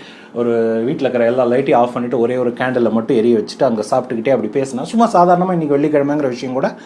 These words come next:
ரொம்ப ரொமான்டிக்கா கேட்கும். அந்த மாதிரி குறிஞ்சி நிலத்துக்கான தன்மை இது. குறிஞ்சி, குறிஞ்சி, குறிஞ்சி நிலம்ங்கிறது வந்து காடும், சாரி, மலையும் மலை சார்ந்த இடங்களும். அடுத்து குறிஞ்சி நிலத்துக்குரிய உணர்வு என்ன? இது வந்து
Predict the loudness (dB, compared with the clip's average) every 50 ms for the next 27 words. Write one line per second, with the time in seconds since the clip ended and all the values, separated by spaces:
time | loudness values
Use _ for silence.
0 | -20 -20 -20 -20 -20 -20 -6 -2 0 2 4 4 2 2 0 0 -2 -2 -2 -2
1 | -2 -4 -4 -6 -10 -12 -14 -20 -20 -18 -18 -18 -18 -20 -20 -8 -2 0 4 4
2 | 4 4 4 2 0 0 0 0 0 0 0 0 0 0 2 2 4 4 2 2
3 | 2 0 -2 -2 -4 -4 -6 -4 -4 -2 -2 -2 -2 0 0 0 0 0 0 -2
4 | -4 -4 -6 -10 -8 -4 -2 0 0 0 -2 -4 -6 -2 2 2 4 4 2 0
5 | -2 -2 -4 -4 -6 -6 -4 -4 -4 -4 -2 -2 0 2 2 2 2 2 0 0
6 | 0 -2 -2 -2 -4 -4 -4 -8 -12 -18 -20 -8 -2 0 2 2 2 2 0 -2
7 | -6 -8 -14 -20 -20 -20 -20 -20 -18 -18 -18 -18 -18 -20 -16 -8 -4 0 2 2
8 | 4 4 2 0 0 0 0 0 0 -2 -2 -4 -4 -2 0 -2 -2 -2 -6 -10
9 | -12 -16 -18 -20 -20 -20 -20 -20 -20 -20 -20 -20 -20 -20 -20 -20 -20 -18 -6 -2
10 | 0 0 0 -2 -2 0 2 2 4 4 4 4 2 0 0 -2 -2 0 0 0
11 | 0 0 -2 0 0 2 2 4 2 2 0 -2 -4 -6 -10 -16 -16 -18 -14 -10
12 | -2 2 4 4 4 4 4 4 2 2 0